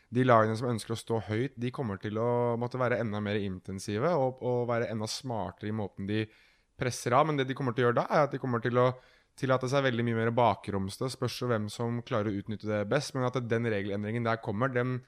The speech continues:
eh, jeg tror det er en oppmuntring til lag som ønsker å spille det veldig mange bek-,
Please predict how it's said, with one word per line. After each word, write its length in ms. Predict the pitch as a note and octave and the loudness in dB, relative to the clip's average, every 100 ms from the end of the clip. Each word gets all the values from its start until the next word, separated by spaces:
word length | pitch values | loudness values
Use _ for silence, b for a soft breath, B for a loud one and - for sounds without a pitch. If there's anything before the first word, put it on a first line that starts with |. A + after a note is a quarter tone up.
| b b b b b | b b b b b
eh, 800 | - A2+ A2+ A2+ A2+ A2 F#2 D2+ | -4 0 2 2 2 0 -2 -6
jeg 140 | F#2+ B2+ | -6 -2
tror 120 | D3 | 0
det 100 | C3 | 0
er 40 | B2+ | 0
en 100 | G2+ | -4
oppmuntring 560 | - - A2 G#2 B2 B2 | -10 -4 -4 -2 -2 -2
til 100 | A#2+ | 0
lag 200 | G2+ G2+ | 0 0
som 80 | A2 | -4
ønsker 340 | G#2+ - F#2+ | -6 -6 -8
å 60 | G#2+ | -6
spille 280 | - G#2+ G#2 | -4 -2 -2
det 120 | G#2 | 0
veldig 160 | G#2+ G#2 | 0 0
mange 180 | G2+ G2 | -2 -2
bek-, 200 | G#2+ | -6